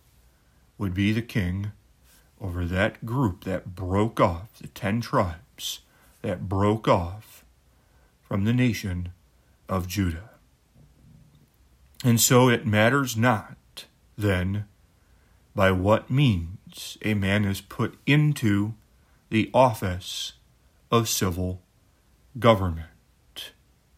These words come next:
He is the minister of God.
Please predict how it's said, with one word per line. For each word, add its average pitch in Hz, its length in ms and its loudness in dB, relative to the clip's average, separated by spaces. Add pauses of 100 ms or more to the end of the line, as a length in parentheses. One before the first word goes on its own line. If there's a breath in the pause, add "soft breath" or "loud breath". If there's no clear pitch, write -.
(600)
He 127 340 2
is 92 600 -2 (360)
the 110 140 2
minister 98 720 0 (680)
of 90 280 2
God. 92 300 0